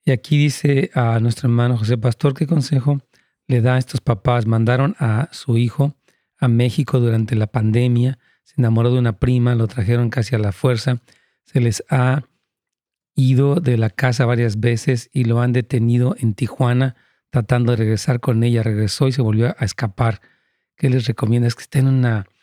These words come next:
¿cómo, cómo le llamamos? Una infatuación, <laughs> ¿no? Se está súper desesperado por esta muchacha.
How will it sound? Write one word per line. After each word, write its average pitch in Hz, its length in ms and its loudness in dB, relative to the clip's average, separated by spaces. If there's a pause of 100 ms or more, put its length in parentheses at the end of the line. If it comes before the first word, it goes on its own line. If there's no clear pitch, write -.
(440)
¿cómo, 139 240 -4
cómo 127 160 -2
le 117 80 -2
llamamos? 123 240 -2
Una 135 160 2
infatuación, 117 960 0
<laughs> - 60 -8
¿no? 151 100 -2
Se 208 140 -8
está - 260 -10
súper - 560 -10
desesperado 135 960 -2
por - 160 -20 (680)
esta 127 380 0
muchacha. 120 800 0